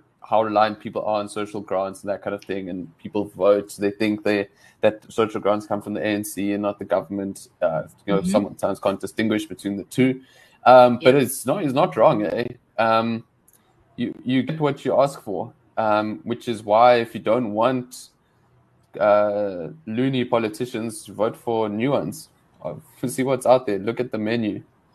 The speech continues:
Speaker 2: Vote for new ones. Ish. Okay, I, all right, we'll get back to that one for voting the new ones. I don't know how I feel about the new ones as well, but,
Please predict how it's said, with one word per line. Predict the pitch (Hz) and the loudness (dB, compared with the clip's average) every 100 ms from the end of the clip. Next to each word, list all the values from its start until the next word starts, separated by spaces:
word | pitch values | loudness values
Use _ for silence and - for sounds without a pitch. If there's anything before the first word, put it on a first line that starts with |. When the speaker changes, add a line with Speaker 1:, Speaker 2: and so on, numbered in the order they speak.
| _ _ _ _ - 165 170 | _ _ _ _ -16 -12 -2
Speaker 2:
Vote | 175 185 | -2 -2
for | - | -4
new | 165 165 160 | -2 0 0
ones. | 151 147 - - | 0 -2 -8 -10
Ish. | 247 254 - - - - | -8 -8 -8 -14 -18 -2
Okay, | 226 233 220 | 0 0 2
I, | 233 262 - 220 202 | 4 4 4 2 2
all | 196 | 2
right, | 156 156 | 0 0
we'll | 226 233 | -2 -2
get | 226 233 | -2 0
back | 185 180 - | -2 -2 -4
to | 165 | -4
that | 143 143 | -2 0
one | 127 92 - | -2 -4 -8
for | 151 143 143 | -10 -10 -8
voting | 151 160 - 151 147 | -6 -6 -6 -10 -8
the | 135 | -6
new | 139 139 | -6 -6
ones. | 123 - - - _ | -6 -6 -10 -16 _
I | - | 2
don't | 196 | 6
know | 202 | 6
how | 202 190 | 8 8
I | 190 | 8
feel | 190 202 | 4 4
about | 190 180 180 | 4 2 2
the | 180 | 0
new | 180 | 2
ones | 180 175 | 2 2
as | 175 165 | 0 -2
well, | 175 127 - - | 2 2 0 2
but, | 180 - - - | 2 2 -10 -12